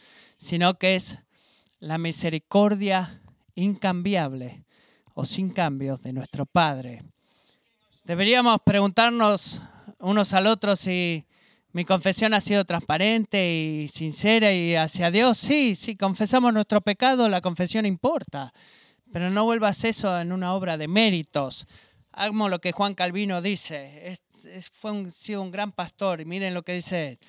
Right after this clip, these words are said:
El perdón de los pecados nunca puede llegar a nadie sin arrepentimiento. Noten eso.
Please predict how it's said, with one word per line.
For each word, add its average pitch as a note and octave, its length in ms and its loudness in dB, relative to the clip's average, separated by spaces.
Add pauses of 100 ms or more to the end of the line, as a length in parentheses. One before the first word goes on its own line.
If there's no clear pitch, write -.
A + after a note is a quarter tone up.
(240)
El E3 100 -6
perdón G#3+ 300 -2
de A3 60 -6
los F#3 120 -4
pecados D#3+ 720 -4 (380)
nunca G#3 300 0
puede G3+ 260 0
llegar F3+ 340 2
a F3 100 2
nadie G#3 380 2
sin F#3 200 -4
arrepentimiento. F3+ 1040 -4 (1800)
Noten D#3+ 300 -6
eso. C3 360 -10